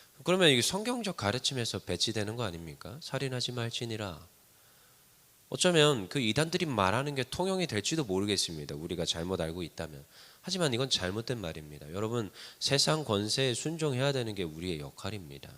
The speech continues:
또한 나라를, 그래서 칼빈도 이렇게 말합니다. "방어적 입장에서의 공격은 해야 한다." 왜? 당할 수가 없거든요. 약탈을 당하고 수탈을 당하고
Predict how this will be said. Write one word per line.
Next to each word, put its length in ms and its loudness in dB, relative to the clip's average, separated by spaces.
또한 280 8
나라를, 720 4
그래서 260 0
칼빈도 600 -2
이렇게 220 -2
말합니다. 540 -6
"방어적 540 2
입장에서의 840 0
공격은 680 -2
해야 200 -2
한다." 460 -6
왜? 80 -2
당할 300 2
수가 220 6
없거든요. 580 0
약탈을 400 2
당하고 380 -2
수탈을 420 -2
당하고 680 0